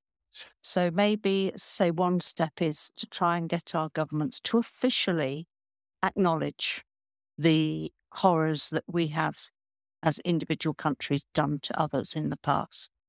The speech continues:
maybe from that we can then move on. And I know that's be-,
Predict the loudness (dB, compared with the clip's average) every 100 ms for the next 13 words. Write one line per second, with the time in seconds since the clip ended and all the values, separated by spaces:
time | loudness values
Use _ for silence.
0 | _ 2 2 2 -2 -4 -4 0 0 -2
1 | -6 -4 -4 -2 -2 -2 -2 0 0 2
2 | 4 4 2 -2 0 2 4 4 2 -2
3 | -4